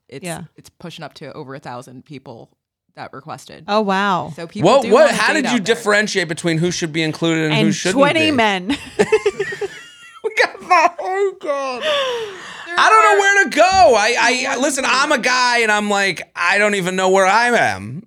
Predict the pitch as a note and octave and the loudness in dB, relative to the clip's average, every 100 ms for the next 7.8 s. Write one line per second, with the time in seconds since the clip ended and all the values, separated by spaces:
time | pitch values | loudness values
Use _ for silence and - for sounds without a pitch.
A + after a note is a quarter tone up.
0 | _ _ G3 A3+ G#3+ G3+ D#4 C4 D4 C4 | _ _ 0 2 4 2 2 2 2 4
1 | C4 C4+ D#4+ E4 D#4 C#4 G#3+ F#3 C4+ B3+ | 2 2 2 4 2 4 4 4 2 0
2 | A#3 F3+ - G#3+ E4 D#4 C#4+ A#3+ F3 D3+ | -6 -6 0 4 4 4 2 2 2 4
3 | C#3+ A#3 - - - E3+ E3+ E3+ E3+ C4+ | 2 0 -6 -20 -4 0 2 2 0 -2
4 | E3+ G3+ G#3 D#3+ C#3 - F3+ F3 F3 F3 | -12 _ -12 -12 -14 -16 -12 -10 -10 -12
5 | - F#3 F3+ E3 F3+ F#3+ - F#3 E3+ D3 | -14 -14 -12 -12 -16 -16 -14 -12 -12 -14
6 | E3+ F3 E3 D#3+ _ _ _ _ F#3+ G3+ | -20 -18 -18 -18 _ _ _ _ -18 -16
7 | G#3 A3+ B3 - F#3+ E3 G2+ G2 | -14 -14 -14 -18 -20 -20 -20 -20